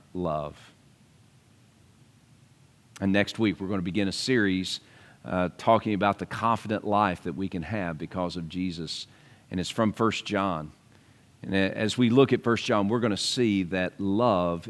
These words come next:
is a prominent theme. Uh, loving each other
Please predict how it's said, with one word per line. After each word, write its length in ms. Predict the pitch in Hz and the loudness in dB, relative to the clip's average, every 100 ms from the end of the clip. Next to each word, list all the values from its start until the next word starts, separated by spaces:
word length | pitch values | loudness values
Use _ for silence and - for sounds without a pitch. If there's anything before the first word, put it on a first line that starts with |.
| - | -4
is 500 | 98 92 90 85 - - | 0 0 -2 -4 -10 -14
a 80 | |
prominent 720 | 98 - - 104 107 107 - - | -18 -12 -2 0 0 -2 -4 -8
theme. 400 | 95 82 78 73 - _ _ - - - _ _ - | -8 -6 -10 -14 -20 _ _ -20 -20 -20 _ _ -8
Uh, 60 | 92 | -2
loving 440 | 98 117 120 117 | 6 6 6 4
each 240 | 104 95 127 | 2 0 2
other 320 | 131 151 | 4 2